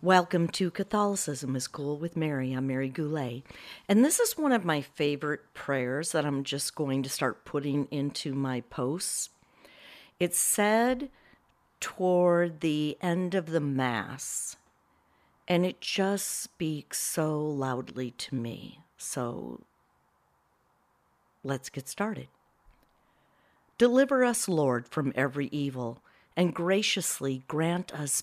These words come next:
peace in our day. In your mercy, keep us free from sin and protect us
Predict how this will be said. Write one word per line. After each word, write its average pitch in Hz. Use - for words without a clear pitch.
peace 202
in 170
our 160
day. 131
In 226
your 214
mercy, 185
keep -
us 117
free 151
from 147
sin 156
and 175
protect -
us 127